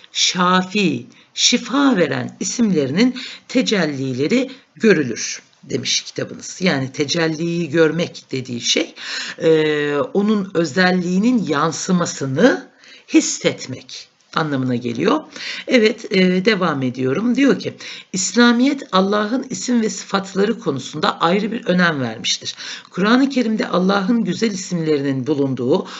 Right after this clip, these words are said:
ona bu isimlerle dua, niyaz ve ibadette bulunulması gerektiği belirtilmiştir. Yüce Allah'ın isim ve sıfatları oldukça fazladır.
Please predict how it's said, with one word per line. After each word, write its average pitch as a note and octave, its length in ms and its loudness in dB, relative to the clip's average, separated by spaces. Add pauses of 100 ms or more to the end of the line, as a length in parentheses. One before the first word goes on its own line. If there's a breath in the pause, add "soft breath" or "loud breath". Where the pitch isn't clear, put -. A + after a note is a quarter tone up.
(160 loud breath)
ona G3+ 280 0
bu C4 120 4
isimlerle G3 800 -2
dua, E3+ 320 0
niyaz F3 500 -2
ve F#3+ 40 2
ibadette D#3+ 720 -2
bulunulması F3 600 0
gerektiği F#3 640 -2
belirtilmiştir. C#3 840 -2 (400 loud breath)
Yüce F3+ 240 0
Allah'ın G3+ 600 0
isim A3+ 280 -2
ve F#3 80 -2
sıfatları E3 600 -2
oldukça G3+ 600 -2
fazladır. D3 640 -4